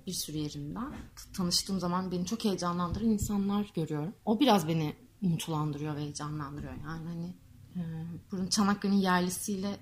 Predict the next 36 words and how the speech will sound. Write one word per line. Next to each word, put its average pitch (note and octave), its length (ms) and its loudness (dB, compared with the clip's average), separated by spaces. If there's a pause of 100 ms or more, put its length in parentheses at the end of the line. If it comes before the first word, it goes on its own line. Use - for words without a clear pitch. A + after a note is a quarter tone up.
(100)
değil C4+ 340 -4
de A#3 60 0
hani G#3 280 0
burada G3+ 520 -4
daha G3+ 180 -2
genç F#3+ 380 -4
ve G3 80 -4
enerjik F3+ 680 -4
bir F3+ 140 -6
tayfanın F3+ 560 -2
buraya E3 260 -4
taşınıp E3 400 -4 (180)
İstanbul'dan D#3+ 600 -2
kaçıp - 380 -6 (520)
burada G3+ 220 0
bir E3+ 60 -2
şeyler D#3 320 0
yapmaya E3 380 -4
çalışıyor D#3+ 440 -6
olması, E3 440 -6
bizim F#3 200 -2
onlarla E3 520 -2
kurduğumuz D3+ 560 -6
diyaloglar E3 600 -4
beni G#3+ 180 2
çok A#3 140 -6 (200)
umutlandırıyor. D3 800 -6 (180)
Onun A3+ 240 4
dışında G#3+ 600 0
her B3+ 200 2
şey C4 180 0
daha C4 200 6
kolay A3+ 260 2
aslında D#3+ 500 -2
bir F3 60 0
yandan D#3+ 440 -2